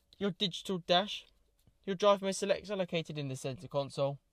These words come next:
you have the rear boot storage space, and then if you'd like to know anything more about this vehicle or to book a test drive,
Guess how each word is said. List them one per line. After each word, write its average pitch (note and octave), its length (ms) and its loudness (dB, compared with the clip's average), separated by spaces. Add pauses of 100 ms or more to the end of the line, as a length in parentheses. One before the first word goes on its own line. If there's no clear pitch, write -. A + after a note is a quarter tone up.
(480)
you B3+ 80 -4
have C4 80 -2
the A#3 140 -4
rear G#3 260 8
boot F#3 300 2
storage E3+ 420 2
space, - 460 0 (580)
and E3 140 4
then F#3+ 100 4
if F#3 100 0
you'd F#3+ 140 4
like F3+ 160 6
to F#3 80 -6
know F3 140 2
anything E3+ 280 -2
more G3 140 2
about F3 200 2
this F3 120 -10
vehicle F3+ 420 -2
or F#3+ 200 0
to - 100 -18
book B2+ 140 -4
a - 20 -8
test D3+ 240 -8
drive, D3 300 6